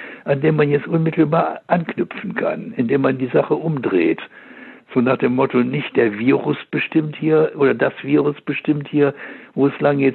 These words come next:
sondern ich bestimme es jetzt selber. Aber das Virus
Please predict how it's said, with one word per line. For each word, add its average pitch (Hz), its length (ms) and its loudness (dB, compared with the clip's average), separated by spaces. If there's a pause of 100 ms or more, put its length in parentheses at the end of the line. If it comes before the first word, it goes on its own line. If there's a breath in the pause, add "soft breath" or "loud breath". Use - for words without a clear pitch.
sondern 131 280 2
ich 160 200 -2 (400)
bestimme 135 400 -2
es 123 120 -4
jetzt 120 200 -6
selber. 107 580 0 (720)
Aber 117 320 2 (320 loud breath)
das 117 220 0
Virus 135 360 4